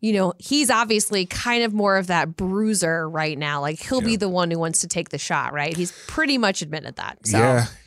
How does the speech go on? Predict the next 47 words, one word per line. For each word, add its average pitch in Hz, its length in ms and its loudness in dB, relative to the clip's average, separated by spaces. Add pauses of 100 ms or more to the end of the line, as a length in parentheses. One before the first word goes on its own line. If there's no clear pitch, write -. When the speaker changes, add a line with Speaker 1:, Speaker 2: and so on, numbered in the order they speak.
Speaker 2:
yeah. 98 320 2
I 98 60 -4
Speaker 1:
And 95 80 0
Speaker 2:
just 180 280 0
hope 202 100 2
Speaker 1:
Harry 214 220 4
Speaker 2:
his - 80 4
body 85 200 2
holds 82 280 -2
up. 80 200 -2
Speaker 1:
Oh, 92 260 0 (640)
isn't 262 220 -2
that 349 160 2
for 269 120 0
all 196 200 4
of 220 60 0
them? 240 160 2
Well, 220 180 2
and 220 180 2
actually 214 380 2
that 196 240 0 (160)
Speaker 2:
<laughs> - 160 -20
Speaker 1:
brings 247 260 2
us 220 280 2
to 220 240 2
really 208 420 0
our, 170 320 0
uh, 151 460 2
our 202 120 2
guest 233 300 0
this - 180 -2
week 156 180 -4
on 156 120 0
the 147 80 -4
podcast 156 520 -2
is 170 120 -2
Andrew 180 300 0
Booth, 190 360 -4
who's 180 160 0
Speaker 2:
Yeah. 170 60 2
Speaker 1:
always, 214 340 0
who's 240 140 0
battled 220 300 2
injuries. 220 360 0
But 196 140 0
I 196 80 2
think 269 340 -4